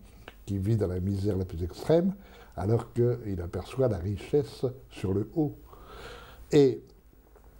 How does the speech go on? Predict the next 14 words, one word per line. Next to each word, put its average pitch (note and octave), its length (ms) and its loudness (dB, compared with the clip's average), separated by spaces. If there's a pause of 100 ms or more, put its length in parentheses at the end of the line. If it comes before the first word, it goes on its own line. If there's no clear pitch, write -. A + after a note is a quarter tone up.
(120)
euh, G#2+ 480 -6
il, B2 220 2
il C3 100 4
va C3+ 100 6
y C3 120 6
avoir A#2+ 200 2
là E3+ 220 0
un B2+ 200 6
jeu B2+ 280 4
d'équilibre C#3 760 0
et A2 60 0
de G2+ 120 -2
déséquilibre C#3 960 0
permanent, C3+ 800 -2